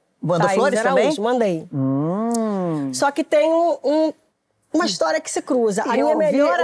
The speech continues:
Speaker 3: o outro
Speaker 2: amiga
Speaker 3: lado dessa história
Speaker 1: É,
Speaker 3: contada
Speaker 1: você já
Speaker 3: pelo
Speaker 1: ouviu?
Speaker 3: Lázaro,
Speaker 1: É, ah.
Speaker 3: já
Speaker 2: A minha
Speaker 3: ouvi.
Speaker 2: melhor amiga de infância, eu falei pra ela, "Ai, Paulinha, você não sabe,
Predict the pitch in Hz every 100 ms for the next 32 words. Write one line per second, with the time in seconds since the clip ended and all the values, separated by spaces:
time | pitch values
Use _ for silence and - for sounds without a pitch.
0 | 262 269 302 269 240 208 262 233 233 233
1 | 226 - 226 - 226 233 269 277 269 247
2 | 247 247 269 254 339 294 269 196 208 202
3 | 185 214 269 302 302 285 330 302 277 240
4 | 208 214 202 247 - 175 180 175 170 220
5 | 254 247 240 214 254 277 240 - - -
6 | 233 226 262 262 269 262 - - 226 220